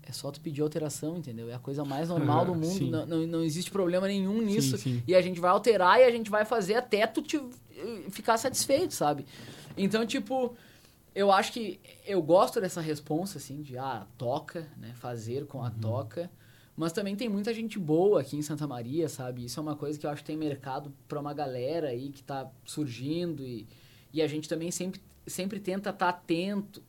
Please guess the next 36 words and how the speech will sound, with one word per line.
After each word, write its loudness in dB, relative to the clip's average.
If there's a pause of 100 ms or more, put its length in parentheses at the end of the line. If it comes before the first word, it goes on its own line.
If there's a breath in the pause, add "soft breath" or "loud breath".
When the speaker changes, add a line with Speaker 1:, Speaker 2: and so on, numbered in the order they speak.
(360)
Speaker 1:
a -2
essas -2
pessoas, -6
sabe? -8
A -6
esses -8
profissionais -8
novos. -6 (360 soft breath)
E -2
a 0
gente -4
tenta -4
trabalhar -2
junto -6
de -2
alguma -6
forma, -2
trazer -6
esse -4
olhar -4
pra, -8 (560 soft breath)
pra 2
dentro -2
da 2
Toca, -4
justamente -4
porque -8 (640 soft breath)
à 2
medida 0
que 0
a 2
gente -4
vai 4
ficando -2
mais -2
velho, 4